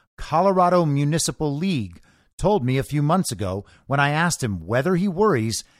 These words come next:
that low voter turnout yields an unrepresentative government. He suggested that this view calls, quote, "into question not only the legitimacy of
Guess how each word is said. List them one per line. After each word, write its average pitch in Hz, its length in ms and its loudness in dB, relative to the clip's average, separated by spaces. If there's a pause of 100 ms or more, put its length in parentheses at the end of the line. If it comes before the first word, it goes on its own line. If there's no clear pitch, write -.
(140)
that 123 220 -4
low 143 440 0
voter 151 360 0
turnout 127 640 -2
yields 143 600 -4 (200)
an 151 220 -4
unrepresentative 131 920 0
government. 139 400 0 (480)
He 147 100 -6
suggested 127 680 -2
that 120 260 0 (220)
this 123 400 0
view 120 500 -2 (340)
calls, 175 580 2 (280)
quote, 160 500 0
"into 165 360 2
question 120 680 0 (380)
not 131 220 2
only 220 400 4
the 165 140 2
legitimacy 147 920 0
of 143 320 0